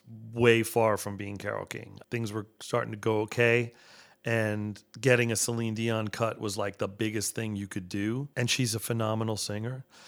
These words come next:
On one of the songs that I, that I wrote that went on the record, which is called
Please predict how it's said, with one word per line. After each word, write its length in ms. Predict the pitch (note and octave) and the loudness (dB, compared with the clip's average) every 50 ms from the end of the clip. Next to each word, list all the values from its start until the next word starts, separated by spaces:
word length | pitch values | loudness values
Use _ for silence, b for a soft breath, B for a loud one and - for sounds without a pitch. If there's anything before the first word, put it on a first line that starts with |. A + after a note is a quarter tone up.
| B B B B B B B _ _ _ _ _ | B B B B B B B _ _ _ _ _
On 300 | - C#3+ C3+ C3+ C3 C3 | 4 6 6 6 6 6
one 200 | B2+ B2+ C3+ D3 | 6 6 6 6
of 80 | D#3 D3+ | 6 6
the 80 | C#3 C#3 | 4 2
songs 440 | - - C3+ B2+ B2 B2 B2 A2 | 4 4 6 6 6 4 2 0
that 180 | - C3 B2 A#2+ | 2 2 4 4
I, 400 | A#2+ A#2 A#2 A#2 A#2+ A#2 A2+ A2 - _ _ _ _ _ | 6 4 4 4 4 2 -2 -4 -10 _ _ _ _ _
that 160 | B2 B2 A#2 | -2 0 2
I 80 | A#2 A#2 | 2 2
wrote 320 | A2+ A#2+ B2+ C3 B2+ B2 | 2 4 4 4 2 2
that 120 | A#2 A#2 A#2+ | 0 -2 -2
went 140 | A#2+ A#2+ | 0 0
on 120 | A#2+ A#2 A#2 | 0 0 0
the 60 | A#2 | 2
record, 360 | A#2 C#3+ D#3 D3+ - C#3 B2+ | 4 4 4 4 4 0 0
which 180 | A#2 A#2 - - | 0 -2 -4 -4
is 80 | A2 | -6
called 480 | - - - A#2 A#2 A#2 A#2+ A#2 A#2 - | -6 -2 0 2 2 2 0 -2 -6 -8